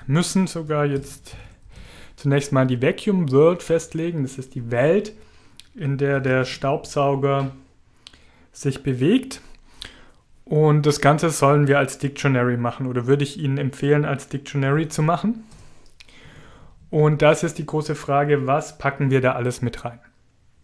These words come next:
Und ich würde jetzt damit beginnen, zunächst einmal die Räume, die wir haben, also den Bedroom, das wäre der erste Raum, aufzuschreiben.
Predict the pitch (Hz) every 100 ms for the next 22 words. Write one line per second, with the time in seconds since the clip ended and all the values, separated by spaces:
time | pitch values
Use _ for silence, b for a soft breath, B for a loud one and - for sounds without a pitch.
0 | _ _ _ _ _ _ _ _ _ _
1 | - - - - 156 151 151 156 180 -
2 | 165 165 - 143 143 143 135 139 170 226
3 | 226 B B B B - 151 160 156 151
4 | 139 131 127 123 185 208 190 185 165 175
5 | 170 139 131 120 120 117 B B B B
6 | B B - 139 - 180 196 208 196 b
7 | b b b - - - - - 120 120
8 | - 175 175 170 175 202 208 b b b
9 | b b b b - 170 170 - 180 -
10 | 156 170 190 208